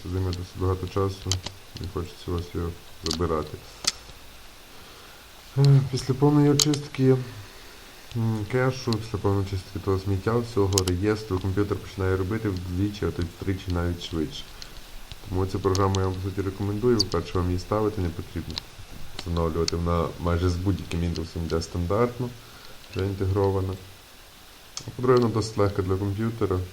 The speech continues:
досить легка в користуванні, і досить швидко, по суті, працює. Що ж, чекаю від вас коментарів,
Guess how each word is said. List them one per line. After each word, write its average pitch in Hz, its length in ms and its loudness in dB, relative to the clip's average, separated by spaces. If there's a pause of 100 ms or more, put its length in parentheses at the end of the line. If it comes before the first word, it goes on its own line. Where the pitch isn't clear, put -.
досить 92 240 0
легка 95 220 4
в - 40 -2
користуванні, 92 840 0 (340)
і 92 40 -4
досить 92 380 -2
швидко, 98 280 0
по - 220 -6
суті, 85 100 -2
працює. 78 420 -4 (1800)
Що 110 100 -2
ж, 101 80 -4
чекаю 117 420 8
від 110 120 2
вас 104 560 4 (380)
коментарів, 104 680 2